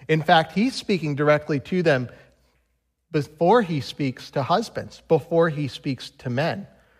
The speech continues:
So what Peter is actually doing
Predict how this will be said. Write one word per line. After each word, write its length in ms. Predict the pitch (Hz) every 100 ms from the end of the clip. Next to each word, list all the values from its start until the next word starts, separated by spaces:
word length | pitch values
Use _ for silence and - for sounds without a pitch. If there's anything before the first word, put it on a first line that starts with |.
| _ _ _ _ _ _
So 180 | - 180
what 260 | 185 -
Peter 380 | - 240 311 254
is 300 | - 139 113 - _ _
actually 800 | 175 233 233 - - 180 147 127
doing 560 | 95 165 277 120 98